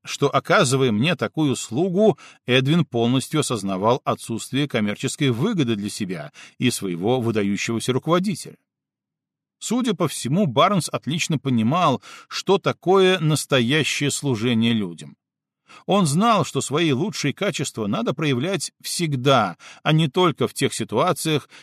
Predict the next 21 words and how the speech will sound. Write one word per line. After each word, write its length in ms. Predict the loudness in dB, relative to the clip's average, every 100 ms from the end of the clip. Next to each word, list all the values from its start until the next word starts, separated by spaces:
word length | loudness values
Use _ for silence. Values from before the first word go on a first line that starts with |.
| _
когда 380 | -4 -2 2 2
есть 340 | 4 2 0
возможность 720 | 0 0 0 0 0 -2 -4
быстро 420 | -6 -4 -4 -4
получить 600 | -6 -4 -6 -4 -4 -4 -6
за 160 | -8
свою 380 | -6 -4 -2 -2
услугу 560 | -6 -10 -6 -4 -2 -4 -6
деньги. 480 | -8 -8 -8 -18 _ _ _ _ _ _ _ _ _ _ _ _ _ _ _
Я, 340 | 0 4 4
разумеется, 640 | 4 4 2 2 0 0 0
был 240 | 2 2
восхищён 720 | 0 -2 -4 -4 -2 0 2
поведением 600 | 2 -2 -2 0 0 0 -2
Эдвина 460 | -4 -4 -2 -4
и 160 | -6 -8
стал 320 | -4 -2 -2
внимательно 640 | 0 0 0 -2 -2 0
наблюдать 540 | 0 0 0 2 2 0
за 140 | -6
ним, 280 | -8 -14